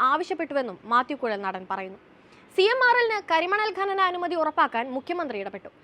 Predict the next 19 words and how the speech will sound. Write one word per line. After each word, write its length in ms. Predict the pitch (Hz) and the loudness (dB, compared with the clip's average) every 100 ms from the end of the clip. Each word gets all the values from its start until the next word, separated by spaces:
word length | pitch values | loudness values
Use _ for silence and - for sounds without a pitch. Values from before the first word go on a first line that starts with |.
| - - - | -20 -20 -4
സി 100 | 311 392 | 0 2
എം 100 | 403 | 4
ആർ 60 | 392 | 2
എൽ 60 | 392 | 2
നൽകിയ 220 | 381 349 349 | -2 -2 -4
നിവേദനത്തിന്റെ 580 | 330 359 392 415 403 370 | -2 -2 -2 -2 -2 0
അടിസ്ഥാനത്തിലായിരുന്നു 800 | 320 330 403 403 381 311 208 202 240 - | 0 0 0 0 2 2 2 -4 -10 -6
ഇടപെടൽ 300 | 262 233 208 196 | -4 -2 -4 -6
നടത്തിയത്. 360 | 190 - 190 - _ - - - - | -10 -10 -14 -16 _ -20 -20 -6 -4
മുഖ്യമന്ത്രി 420 | 349 480 508 480 392 | 2 2 2 0 4
ഫയൽ 220 | 381 415 | 4 4
പരിശോധിക്കുകയാണെന്ന് 920 | 392 349 - 392 415 381 403 330 240 269 | 2 0 -2 -4 -2 0 0 0 -2 -4
വ്യവസായ 360 | 262 269 - 359 359 | -4 -4 -2 -2 -2
പ്രിൻസിപ്പൽ 380 | 330 339 392 415 | -4 -4 -6 -6
സെക്രട്ടറി 460 | 403 370 349 330 208 - - 277 | -6 -4 -2 -2 -4 -10 -4 2
രണ്ടായിരത്തി 380 | 294 349 359 370 | 4 4 2 0
പത്തൊൻപതിൽ 420 | 330 370 381 359 - 269 | -2 -2 -4 -4 -4 -2
എഴുതിയെന്നും 460 | 339 403 415 285 180 - | 0 0 0 -2 -6 -8
മുഖ്യമന്ത്രി 440 | 285 381 403 381 | -6 -2 -2 0